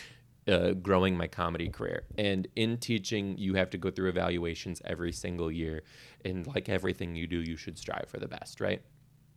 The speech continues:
The highest evaluation ranking in teaching is called highly effective. And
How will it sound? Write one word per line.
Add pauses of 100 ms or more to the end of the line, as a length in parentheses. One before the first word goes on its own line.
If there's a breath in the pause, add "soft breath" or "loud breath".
(340)
The
highest (500)
evaluation
ranking
in
teaching
is
called
highly
effective. (440 soft breath)
And